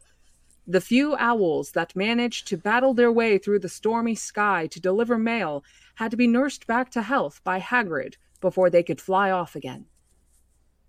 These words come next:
No one could wait for the holidays to start. While the Gryffindor common room and the Great Hall had roaring fires,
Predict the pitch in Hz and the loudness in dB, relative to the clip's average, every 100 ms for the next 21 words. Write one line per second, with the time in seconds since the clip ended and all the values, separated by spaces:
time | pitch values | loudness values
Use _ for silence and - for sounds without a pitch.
0 | - 180 262 294 320 311 - 233 170 190 | -4 2 2 2 0 -2 -2 -2 0 2
1 | 185 - - 165 156 170 156 143 143 - | 2 0 -4 -4 -2 -4 -2 -4 -6 -8
2 | 165 - 175 233 - _ _ _ _ - | -14 -6 -4 -4 -8 _ _ _ _ 0
3 | 190 196 190 180 247 349 302 294 285 - | 2 4 2 2 2 2 2 0 -2 -2
4 | 262 226 170 139 135 160 165 196 214 262 | -2 0 -4 -6 -6 -4 -4 -2 -2 -4
5 | - 214 156 151 170 165 156 196 220 233 | -2 -2 0 -4 -6 -6 0 2 2 0
6 | 233 233 208 208 240 262 269 | 0 0 0 0 0 -2 -2